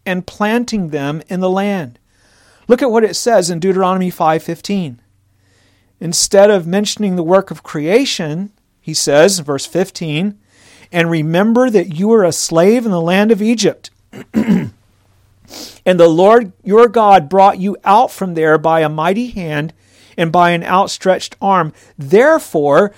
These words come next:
the Lord your God commanded you to keep the Sabbath day." They were to keep it not only because of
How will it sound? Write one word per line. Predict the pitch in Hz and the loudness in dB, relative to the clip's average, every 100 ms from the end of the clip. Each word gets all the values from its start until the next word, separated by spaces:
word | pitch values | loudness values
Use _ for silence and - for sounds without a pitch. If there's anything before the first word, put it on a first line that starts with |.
| _ | _
the | 175 208 | 2 2
Lord | 202 208 220 247 220 | 4 4 4 4 4
your | 240 262 | 2 4
God | 196 151 165 175 | 2 4 2 0
commanded | - 190 170 147 165 220 233 147 | -8 -10 -8 -8 -6 -6 -8 -10
you | 135 139 | -6 -6
to | - 208 | -8 -12
keep | - 135 - | -10 -10 -6
the | 196 | -6
Sabbath | - 247 247 269 262 - | -4 -4 -2 -2 -4 -4
day." | 190 170 127 117 _ _ _ _ _ _ _ _ - | 0 2 0 -2 _ _ _ _ _ _ _ _ -2
They | 170 | 2
were | 185 | 2
to | 185 | 0
keep | 196 233 269 262 | -4 -4 -2 -2
it | 180 | -4
not | 190 208 202 - | 0 2 2 -2
only | 202 294 311 214 160 190 185 _ | -2 -2 -2 -2 -2 -4 -6 _
because | 202 185 185 196 190 175 | -8 -4 2 2 2 0
of | 190 185 160 | 0 0 0